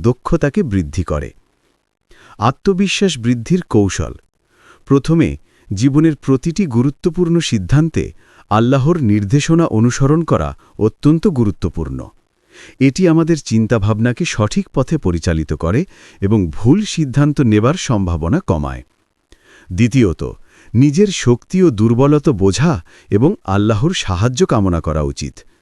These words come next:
যখন আমরা আমাদের সীমাবদ্ধতা স্বীকার করি এবং আল্লাহর নিকট সাহায্য প্রার্থনা করি, তখন আমাদের আত্মবিশ্বাস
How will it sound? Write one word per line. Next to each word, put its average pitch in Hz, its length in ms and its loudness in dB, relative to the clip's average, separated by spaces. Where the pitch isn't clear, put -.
যখন 123 360 2
আমরা 127 260 2
আমাদের 123 320 2
সীমাবদ্ধতা 110 800 0
স্বীকার 120 400 -4
করি 165 280 0
এবং 104 240 0
আল্লাহর 120 520 2
নিকট 107 360 0
সাহায্য 104 540 -2
প্রার্থনা 98 500 -2
করি, 80 240 -6
তখন 107 280 2
আমাদের 110 400 0
আত্মবিশ্বাস 95 800 -2